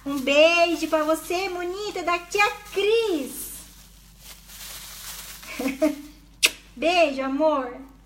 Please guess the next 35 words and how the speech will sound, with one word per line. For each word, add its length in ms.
Ó. 240
Então, 260
vou, 160
eu 100
vou 120
pegar 280
esse 160
azul 260
aqui, 340
gente. 320
Esse 200
azul, 500
eu 100
não, 200
eu 80
não, 80
me, 140
não 220
sei 140
a 40
medida 240
ainda, 240
tá? 180
Vou 120
medir 220
junto 240
com 120
vocês. 560
Esse 220
azul 200
é 60
azul 180
celeste, 800
da 100
Policol. 640